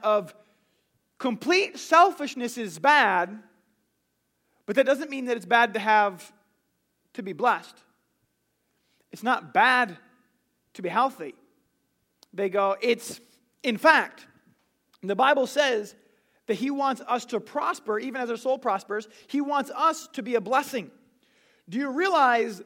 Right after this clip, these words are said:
that if you're sick, you're not a blessing? When you're sick, and, and not like, you know what, "Hey, I have a stuffy nose." Like, you can be quite a blessing with a stuffy nose.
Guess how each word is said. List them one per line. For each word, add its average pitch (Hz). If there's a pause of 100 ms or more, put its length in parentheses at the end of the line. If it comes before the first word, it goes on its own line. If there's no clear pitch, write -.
that 233
if 220
you're 311
sick, 311 (840)
you're 220
not 226
a 180
blessing? 185 (1500)
When 320
you're 330
sick, - (1120)
and, 220
and 240
not 226
like, 202
you 202
know 185
what, 190
"Hey, 180
I 165
have 165
a 165
stuffy 156
nose." 143
Like, 160
you 185
can 165
be 156
quite 156
a -
blessing 147
with 139
a -
stuffy 139
nose. 135